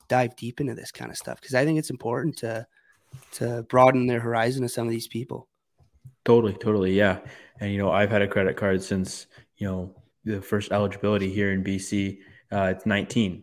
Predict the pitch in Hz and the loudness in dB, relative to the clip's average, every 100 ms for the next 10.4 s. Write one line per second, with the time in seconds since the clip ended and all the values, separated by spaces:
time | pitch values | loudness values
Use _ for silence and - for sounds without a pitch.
0 | - 98 95 95 - - _ - 104 - | -8 -6 -4 -4 -8 -18 _ -6 -4 -4
1 | 104 95 95 92 95 92 90 87 98 123 | -4 -2 -2 -2 -2 -2 -2 -2 -4 -4
2 | - - 113 - _ _ - _ _ _ | -8 -10 -10 -12 _ _ -20 _ _ _
3 | _ 117 107 - 82 - - - - - | _ 0 2 0 -4 -6 -8 -10 -16 -18
4 | _ _ _ 131 95 - - 117 104 98 | _ _ _ 0 0 -2 0 2 4 0
5 | - - _ 110 104 101 - 117 123 117 | -6 -20 _ -4 -2 -2 -2 0 0 -2
6 | - 107 113 107 98 98 104 107 - - | -2 0 0 -2 -4 -4 -4 -6 -10 -14
7 | 107 - - 117 107 120 135 123 - 107 | -16 -12 -6 -4 -2 -2 -2 -2 -4 -4
8 | 107 104 92 107 101 104 - 101 101 101 | -4 -4 -4 -4 -4 -8 -6 -6 -6 -6
9 | 95 - 95 95 98 95 92 - 95 110 | -8 -6 -6 -6 -4 -4 -4 -4 -4 -6
10 | 101 90 92 | -6 -6 -6